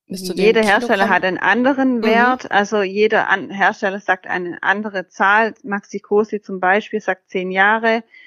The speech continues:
Speaker 1: Mhm.
Speaker 2: B-Safe sagt zum Beispiel drei Jahre reine Nutzungsdauer. Das heißt, äh, ich müsste rein theoretisch hochrechnen, wie lange sitzt mein Kind tagtäglich in dieser Schale.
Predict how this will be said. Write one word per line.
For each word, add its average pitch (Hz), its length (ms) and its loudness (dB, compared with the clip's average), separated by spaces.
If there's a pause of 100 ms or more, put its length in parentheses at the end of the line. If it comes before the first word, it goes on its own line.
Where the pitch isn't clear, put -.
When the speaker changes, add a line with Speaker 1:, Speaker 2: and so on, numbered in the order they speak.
(100)
Speaker 1:
Mhm. 190 400 -6
Speaker 2:
B-Safe 208 460 0
sagt - 260 -4
zum 202 140 -4
Beispiel 190 400 0
drei 185 260 0
Jahre 185 500 0
reine 185 360 0
Nutzungsdauer. 220 880 0
Das 202 200 -10
heißt, 185 440 -4
äh, 165 300 -4
ich - 140 -12
müsste 196 460 -8 (300)
rein 180 280 -2
theoretisch 190 640 -4
hochrechnen, 180 720 -4
wie 196 100 -2
lange 190 600 -2
sitzt - 380 -10
mein 175 180 -2
Kind - 280 -6
tagtäglich 214 580 -4
in 190 100 -6
dieser 185 280 -6
Schale. 240 500 -2